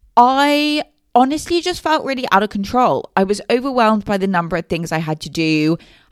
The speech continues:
I hadn't done my washing in ages. I hadn't meal prepped. My room wasn't as tidy as normal. All the things that usually make me feel like I have my life somewhat together were just not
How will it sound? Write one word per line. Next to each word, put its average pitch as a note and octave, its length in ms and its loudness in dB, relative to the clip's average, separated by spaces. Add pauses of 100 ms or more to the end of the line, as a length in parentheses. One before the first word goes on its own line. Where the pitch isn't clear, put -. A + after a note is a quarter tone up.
I F3+ 100 6
hadn't G3+ 380 0
done A#3+ 160 2
my C4 100 4
washing F#3+ 400 -2
in E3 80 -2
ages. D#3 520 2
I D#3+ 120 0
hadn't F#3+ 240 -4
meal F#3+ 200 0
prepped. F3 460 2
My E3+ 80 -2
room F3+ 340 -4
wasn't G3 300 0
as G3 80 -4
tidy F3 300 2
as F3 100 -2
normal. D#3+ 580 2 (380)
All A#3 160 4
the C4 140 -2
things A#3 300 0
that - 100 -8
usually F#3 400 -4
make E3 200 -6
me F3+ 100 -6
feel D3+ 500 0 (100)
like D#3 160 -2
I C#3+ 80 -2
have D#3 220 -2
my D3+ 100 -4
life C#3+ 260 0
somewhat D3 420 -4
together D3 580 2
were F3 100 -2
just C3 520 -8
not C3+ 340 -8